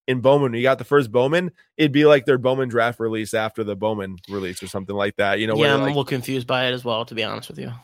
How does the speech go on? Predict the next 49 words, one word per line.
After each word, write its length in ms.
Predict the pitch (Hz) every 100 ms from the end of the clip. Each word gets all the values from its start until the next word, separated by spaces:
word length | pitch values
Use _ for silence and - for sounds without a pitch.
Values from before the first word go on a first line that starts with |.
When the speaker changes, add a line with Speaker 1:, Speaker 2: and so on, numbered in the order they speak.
| _
Speaker 1:
Yeah, 220 | 147 123
so 180 | 113 135
this 220 | 135 147
one 100 | 160
just 140 | 151 123
doesn't 200 | 135 127
really 140 | 123
make 160 | 117 113
a 40 |
whole 100 | 113
lot 140 | 113 110
of 40 |
sense 220 | 107 101
to 80 | 107
me. 80 | 110
But 140 | 127
then 180 | 143 147
the 120 | 139
Mercedes 520 | 127 131 147 151 131
logo, 340 | 120 127 123 110
I 180 | 120 131
think 220 | 185 170
that 140 | 139
this 160 | 127 -
was, 120 | 135
like, 120 | 131
a, 160 | 110 104 _ _
a 100 | 117
deal 240 | 113 120 113
for 160 | 120
anyone 240 | 113 113 110
that's 160 | 104
got 200 | 110 110
five 200 | 110 107
figures 300 | 110 104 98
to 80 | 95
spend. 320 | - 98 92 _ _ -
Uh, 140 | 117 113
Speaker 2:
I 100 | 135
Speaker 1:
that 120 | 151
is 100 | 165
a 60 | 143
brand 560 | 113 - 131 139 147 -
power 340 | 127 127 113
play 240 | - 104
right 220 | 95 92 90
there. 260 | 87 87 - -
Speaker 2:
Sneaky, 960 | - - - - - 196 185 - 139
man. 420 | 131 110 110 120